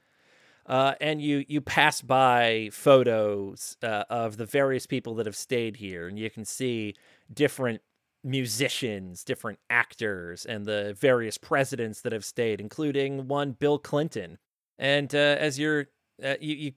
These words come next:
can hang your coats and such up on the coat racks up the, uh, by the door in the foyer. Agent Pyburn, uh, just sort of looks over at their, their partner, who you, uh,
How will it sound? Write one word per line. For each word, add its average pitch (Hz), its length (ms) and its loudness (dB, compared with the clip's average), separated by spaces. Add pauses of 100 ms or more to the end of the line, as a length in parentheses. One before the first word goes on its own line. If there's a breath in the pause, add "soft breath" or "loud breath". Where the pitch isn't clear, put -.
can 139 160 0
hang 139 320 2
your 120 160 -4
coats - 340 0
and 123 140 -8
such - 460 -4
up 110 280 -4
on 107 260 -6
the 92 240 -12
coat 156 260 2
racks 123 360 0
up 110 140 -6
the, 101 420 -6
uh, 110 120 -6 (120)
by 113 140 -2
the 98 100 -8
door 107 420 0
in 101 40 -8
the 101 80 -10
foyer. 107 560 0 (360)
Agent 147 300 0
Pyburn, 120 800 4 (220)
uh, 110 340 -2
just - 220 -10
sort 120 200 0
of 104 320 -6
looks 135 320 0
over 113 720 0
at 104 280 -10
their, 104 560 -6
their 113 160 -8
partner, 123 580 2
who 110 400 -4
you, 104 300 -10 (480)
uh, 87 240 -8